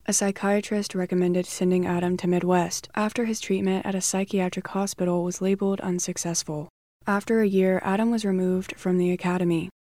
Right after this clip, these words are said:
He had dropped from one twenty to ninety pounds, over thirty pounds gone, or thirteen kilograms. Timmons let the jury know that they won't hear in the evidence that Ben Train was dragging students down the hall, putting them in the isolation room and closing the door.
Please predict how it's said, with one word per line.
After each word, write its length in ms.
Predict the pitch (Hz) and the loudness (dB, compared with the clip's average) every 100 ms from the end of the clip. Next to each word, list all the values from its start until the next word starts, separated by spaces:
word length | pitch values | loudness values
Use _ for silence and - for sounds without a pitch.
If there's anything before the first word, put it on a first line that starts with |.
| _ | _
He 160 | - 214 | 0 2
had 160 | 214 202 | 2 2
dropped 400 | 175 175 180 - | 0 0 -2 -12
from 360 | - - 190 185 | -10 -2 0 2
one 260 | 190 220 | 2 0
twenty 480 | - 180 175 165 180 _ _ | 0 2 2 2 -4 _ _
to 140 | - 208 | -2 0
ninety 480 | 190 190 196 196 185 | 2 2 2 2 2
pounds, 560 | 180 170 151 131 - - _ | 0 0 0 -6 -12 -14 _
over 240 | 202 202 | -4 -2
thirty 340 | 196 202 202 214 | 0 2 2 2
pounds 400 | - 175 170 175 | 0 0 0 0
gone, 460 | 180 170 160 175 - - - | 2 2 2 -2 -8 -12 -4
or 400 | 185 170 175 180 | 0 0 -2 -6
thirteen 440 | - 185 185 180 175 | -4 -2 0 0 2
kilograms. 720 | 175 165 165 151 156 180 - _ _ _ _ _ | 2 0 0 -4 -6 -8 -12 _ _ _ _ _
Timmons 400 | - 220 233 214 | 0 2 4 4
let 140 | 196 | 2
the 80 | 190 | 0
jury 320 | 185 185 185 | 0 2 4
know 320 | 180 175 180 185 | 4 2 2 0
that 160 | 185 | -2
they 140 | - 185 | 0 0
won't 320 | 190 208 - | 2 0 -2
hear 260 | - 185 | 0 2
in 80 | 185 | 2
the 120 | 180 | 0
evidence 540 | - 180 185 180 180 - | 0 -2 0 2 0 -2
that 200 | 190 185 | -6 -2
Ben 260 | 202 214 226 | 2 2 2
Train 440 | - 185 180 185 | 0 2 4 2
was 160 | 185 - | 0 -2
dragging 440 | 185 185 190 196 | -2 0 0 0
students 460 | 190 185 175 180 - | 0 0 0 0 0
down 200 | 175 175 | 0 0
the 60 | |
hall, 440 | 175 185 180 165 - | 0 2 2 2 -2
putting 300 | - 202 202 | 0 2 4
them 220 | 190 180 | 4 4
in 80 | 180 | 2
the 120 | 180 | 0
isolation 640 | 175 175 175 180 185 - | -2 -2 -2 0 0 0
room 240 | 180 185 185 | 0 2 0
and 100 | 180 | 0
closing 380 | - 175 175 175 | -2 -2 0 0
the 80 | |
door. 400 | 175 180 170 160 | 0 2 2 -2